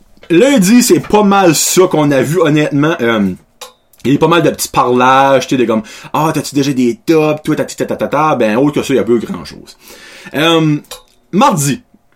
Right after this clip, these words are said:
euh, on a eu encore une fois d'autres rencontres avec les participants. On s'entend que c'était pas mal ça que c'était le but de la première semaine. Faut que le monde se connaisse pour, à un moment donné, dire, « Toi, je t'aime pas, toi, je t'aime, toi, je suis pas sûr, toi, t'es mon top,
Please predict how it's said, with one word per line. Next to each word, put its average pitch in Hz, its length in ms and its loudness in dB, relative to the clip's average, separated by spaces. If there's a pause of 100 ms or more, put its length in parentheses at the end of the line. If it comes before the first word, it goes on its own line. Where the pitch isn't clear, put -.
(180)
euh, 123 300 2
on 190 120 0
a 190 80 2
eu 214 140 4
encore 165 400 0
une 131 80 -2
fois 131 380 2
d'autres 131 400 0
rencontres 123 1000 -2
avec 117 340 -2
les 101 200 0
participants. - 540 -8
On 107 60 -6
s'entend 107 320 -6
que - 40 -20
c'était - 200 -10
pas 104 100 -6
mal 104 320 -4
ça - 140 -14
que - 80 -20
c'était 110 60 -2
le 95 80 -2
but 110 120 -8
de 113 80 -6
la 110 80 -2
première 107 320 -2
semaine. 165 380 -6
Faut - 100 -14
que 117 60 -2
le 107 80 0
monde 123 260 -2
se 120 80 -4
connaisse 107 340 -2
pour, 165 200 0
à - 20 -2
un 135 40 -2
moment 139 180 -2
donné, 143 180 0
dire, « 127 260 -6
Toi, 156 140 -2
je - 60 -16
t'aime 123 200 -2
pas, 156 140 0
toi, 139 160 -6
je - 100 -10
t'aime, 147 300 -4
toi, 160 140 -2
je 147 60 -10
suis - 60 -20
pas - 120 -2
sûr, 160 240 -4
toi, 147 100 -4
t'es 139 100 -4
mon 123 200 -2
top, 156 200 -2